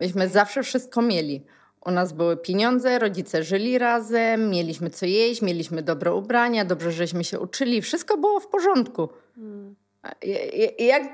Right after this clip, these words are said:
Speaker 1: jak pani może w ogóle tak mówić, nie? Bo przecież mój tata dopiero tak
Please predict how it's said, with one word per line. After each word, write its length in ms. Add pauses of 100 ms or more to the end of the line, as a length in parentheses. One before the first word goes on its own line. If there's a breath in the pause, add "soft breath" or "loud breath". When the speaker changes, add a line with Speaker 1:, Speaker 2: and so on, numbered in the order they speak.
(260)
Speaker 1:
jak 240
pani 200
może 240
w 40
ogóle 260
tak 180
mówić, 480
nie? 160
Bo 100
przecież 260
mój 160
tata 320
dopiero 600
tak 280